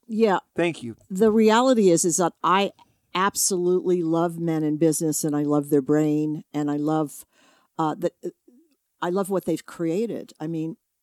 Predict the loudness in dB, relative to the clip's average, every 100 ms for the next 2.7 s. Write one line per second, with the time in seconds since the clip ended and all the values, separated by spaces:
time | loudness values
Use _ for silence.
0 | _ -12 -8 -8 -6 -8 -8 -6 -6 -8
1 | -2 -2 0 -4 -6 -8 -6 -6 -4 -4
2 | -6 -6 -10 -8 -8 -8 -8